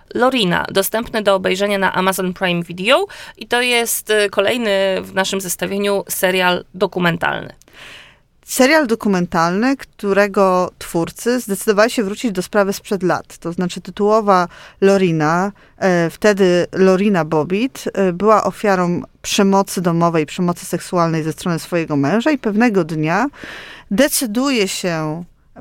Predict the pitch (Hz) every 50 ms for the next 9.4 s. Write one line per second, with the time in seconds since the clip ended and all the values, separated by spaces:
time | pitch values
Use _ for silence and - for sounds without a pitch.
0 | - - 208 190 - - 202 185 - - - - - - - 196 185 - - -
1 | 208 185 190 196 196 202 196 196 190 175 170 - - - - - 175 156 170 226
2 | 302 381 381 339 - - 254 226 226 226 262 311 381 427 - - 285 - - 285
3 | 277 277 - 294 254 254 - - 254 240 240 233 202 - - 165 107 - - _
4 | _ _ - - 190 185 - - 196 185 185 185 180 185 - - - - - -
5 | - - 208 214 208 - - - - - - 196 185 180 175 - - - 180 180
6 | 180 175 180 180 - 190 185 180 175 175 170 165 156 165 - - 170 - 175 165
7 | 139 151 170 - - - - 175 156 156 - 175 - 175 170 - - 185 175 156
8 | - 185 185 - - - 220 214 214 208 202 208 - - - - 196 185 175 170
9 | 160 147 131 139 - - - 262